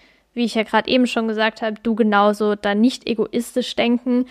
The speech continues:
äh, und das Kind nicht dann zwanghaft mit Supplements voll zu ballern, weil das ist halt echt nicht Sinn der Sache. Es gibt ja so viele Nährstoffe,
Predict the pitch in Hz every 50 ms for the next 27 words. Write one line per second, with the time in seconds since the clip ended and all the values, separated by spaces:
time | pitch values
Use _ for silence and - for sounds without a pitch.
0 | - - - - - - - - 226 226 220 - - 214 226 214 220 - - -
1 | - 262 226 233 233 - 233 233 233 226 - - - - - - - 220 220 220
2 | 214 - - - 226 214 240 226 233 233 214 - - - 220 214 - - - -
3 | 240 - 247 233 208 202 196 202 208 - - - 220 208 202 208 - - 214 202
4 | 208 202 196 - - 196 196 202 214 226 226 226 220 208 208 208 208 208 214 214
5 | 214 214 208 _ - - 214 208 - - - 214 - - 226 220 220 - - -
6 | 247 233 - 262 240 220 233 240 233 - _ - - 214 226 233 240 220 208 202
7 | 214 196 196 196 - 226 226 - - 240 233 - 233 220 214 208 247 254 262 247
8 | - - 262 254 247 254 247 247 247 - - - - - - - - - 226 226
9 | 254 277 - - 240 233 233 -